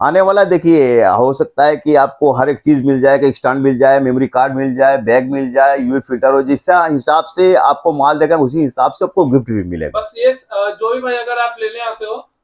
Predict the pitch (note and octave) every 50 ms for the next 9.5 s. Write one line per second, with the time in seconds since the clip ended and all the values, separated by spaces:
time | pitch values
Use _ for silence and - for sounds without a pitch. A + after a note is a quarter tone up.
0 | _ _ - - - - A3+ C4 C4+ B3+ B3 A#3 A#3+ A#3+ A#3+ A3+ A#3 A#3+ A#3+ B3
1 | A#3+ A#3 A3+ - G#3+ G#3+ G#3+ G#3+ A3 A3+ A3 A3 A3+ A3+ A#3+ B3 B3 A#3+ G#3 A3
2 | A#3 A#3+ A#3 A3+ A3+ A3+ A3+ - _ F3 G3 G3 G#3+ A3 A3 A#3 A3 G#3+ _ A3
3 | G#3+ G#3 G3+ G3+ G3+ G3+ G3 G3 G3 F3+ F3 F#3 G3 G3+ G3 G#3 G3+ F#3 F#3+ F#3+
4 | E3+ G3 G3 G3+ G3 G3 F#3+ F#3+ F#3+ F#3+ F#3+ F#3+ F#3+ F#3+ F#3 F3+ _ F#3+ _ _
5 | G3 E3+ E3+ F3+ F#3+ F#3+ G3 G#3 G#3 G#3 F#3 F3+ F#3+ G3 F#3+ F#3 F#3 F#3 _ -
6 | G#3 G3 G3 F#3+ F3+ F3 F3 F3 E3+ F#3+ F#3 F3+ F3+ F3 F3 F3 F3 E3+ E3 E3+
7 | E3+ E3+ F3+ F3+ F#3 F#3+ F#3+ F#3 _ - F#3+ F#3+ F#3 E3 _ _ F#3 E3+ E3+ G3
8 | G3 - - - _ G3 G3 F#3+ G3 F#3+ F#3 F3+ F3 F3+ F#3 F3 E3 D#3+ E3+ F3
9 | F3 E3+ D#3+ D#3+ E3+ D#3+ D#3 - - -